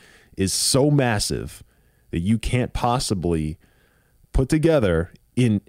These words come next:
in a, in a realistic context how it would be possible to achieve that, that is where the break is. And that is where you need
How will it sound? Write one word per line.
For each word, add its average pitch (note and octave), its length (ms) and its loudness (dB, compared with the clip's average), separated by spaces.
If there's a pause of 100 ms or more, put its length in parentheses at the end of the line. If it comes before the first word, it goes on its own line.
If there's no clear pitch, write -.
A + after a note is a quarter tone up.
in G#2+ 160 2
a, F2 160 0
in G#2+ 160 -2
a G2 60 0
realistic B2 560 2
context C#3 640 -2
how B2+ 360 0
it C3+ 40 2
would B2 140 2
be G#2 120 2
possible F2 800 -2
to - 180 -2
achieve A2+ 380 0
that, D2 320 -2 (840)
that G#2+ 500 0
is G#2 220 0
where F2+ 500 0
the F#2+ 140 -2
break E2+ 540 -2 (100)
is. D2+ 340 -2
And E2+ 220 -4
that F#2+ 240 0
is F#2 120 -4
where F2 440 0 (460)
you F2 120 -4
need E2+ 380 -2